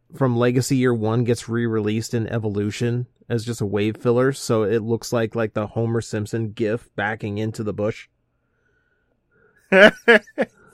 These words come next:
Speaker 2: I mean, that's what
Speaker 1: But
Speaker 2: Hotshot, that's what Hotshot and, uh, and who is it? Uh, I was just looking at them. Uh, Hotshot and Needle Nose. Needle Nose is the other one <laughs> where it's like, they're like, they're like Hannibal Lectered into that, <laughs> into that package.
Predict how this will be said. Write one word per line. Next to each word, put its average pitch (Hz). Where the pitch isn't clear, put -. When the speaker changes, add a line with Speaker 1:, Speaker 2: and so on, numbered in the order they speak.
Speaker 2:
I -
mean, 170
that's -
what 269
Speaker 1:
But 214
Speaker 2:
Hotshot, 208
that's 196
what 220
Hotshot 208
and, 180
uh, 156
and 165
who 151
is 131
it? 127
Uh, 123
I -
was 110
just 131
looking 127
at 104
them. 101
Uh, 110
Hotshot 170
and 156
Needle 139
Nose. 127
Needle 190
Nose 170
is 147
the 135
other 143
one 131
<laughs> -
where 190
it's -
like, 135
they're 175
like, 175
they're 185
like 185
Hannibal 156
Lectered 131
into 131
that, 123
<laughs> -
into 180
that 139
package. 120